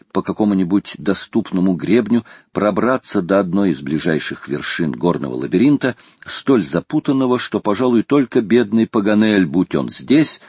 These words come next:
смог бы в нем разобраться. Угрожающие вопли слышались все ближе, и беглецы, насколько могли, ускоряли шаг. Орда преследователей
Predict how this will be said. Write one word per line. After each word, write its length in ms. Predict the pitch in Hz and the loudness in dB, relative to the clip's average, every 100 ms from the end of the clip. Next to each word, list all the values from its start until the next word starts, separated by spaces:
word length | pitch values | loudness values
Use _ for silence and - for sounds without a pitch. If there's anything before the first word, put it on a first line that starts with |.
| - _ | -20 _
смог 480 | - - 90 101 95 | -10 0 2 2 2
бы 100 | 90 | 0
в 100 | 69 | 0
нем 200 | 67 71 | -4 -4
разобраться. 680 | 64 67 - 64 - - - _ _ _ _ _ _ _ _ _ _ _ _ _ _ - | -6 -8 -8 -10 -10 -14 -18 _ _ _ _ _ _ _ _ _ _ _ _ _ _ -6
Угрожающие 960 | 87 85 85 90 98 71 - - 101 | -4 -2 -2 0 0 -2 -6 -10 -10
вопли 500 | 82 87 139 110 117 - - | -4 0 0 -2 -8 -8 -20
слышались 680 | - - 76 117 - 101 101 | -14 -4 0 2 0 -2 -4
все 260 | - - 76 | -8 -4 -4
ближе, 480 | 65 107 92 - - - - | 0 2 2 -2 -8 -18 -2
и 100 | 104 | 0
беглецы, 680 | 92 87 90 92 - 123 131 | 2 2 2 0 0 2 4
насколько 500 | 104 87 110 95 85 | 4 2 0 0 0
могли, 320 | 87 85 120 | 0 2 2
ускоряли 540 | 117 - - 87 90 | 2 -2 -2 0 0
шаг. 400 | 78 - 69 - - _ _ _ _ _ | -2 -2 -2 -4 -20 _ _ _ _ _
Орда 460 | - 87 87 69 117 | -2 0 0 0 -2
преследователей 1000 | - 73 - 80 131 127 120 120 120 113 | -2 -8 -6 0 0 2 0 0 0 -2